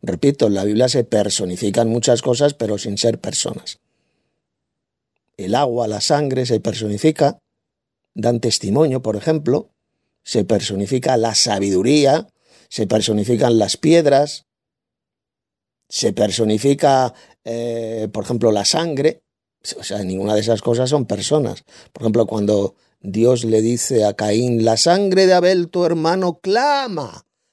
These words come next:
a mí desde la tierra". ¿Qué pasa? Que la sangre era literalmente una persona que estaba hablando. La sangre de Abel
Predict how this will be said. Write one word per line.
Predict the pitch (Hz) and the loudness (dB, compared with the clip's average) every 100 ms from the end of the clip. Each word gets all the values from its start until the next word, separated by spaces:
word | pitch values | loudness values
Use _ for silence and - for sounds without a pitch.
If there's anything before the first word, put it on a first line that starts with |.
| _ | _
a | 135 147 | -10 -6
mí | 175 233 | -4 -2
desde | 190 185 170 185 | 0 0 2 4
la | 180 180 | 2 0
tierra". | 233 240 202 113 95 - - _ _ _ _ | 2 4 4 2 -6 -10 -12 _ _ _ _
¿Qué | - 131 | -10 -4
pasa? | 123 107 101 | -2 -2 -4
Que | |
la | 107 110 | -2 2
sangre | 147 143 151 | 2 4 4
era | 143 | 2
literalmente | 139 135 127 131 139 127 | 0 0 -2 0 -2 -2
una | 135 127 | 0 2
persona | 135 120 190 170 92 - - - | 2 2 2 0 -4 -12 -20 -10
que | |
estaba | 98 - 135 127 | -8 0 2 4
hablando. | 156 175 117 | 4 2 2
La | 113 | 0
sangre | 113 151 151 151 | 0 -2 2 2
de | |
Abel | 139 160 117 | 4 2 0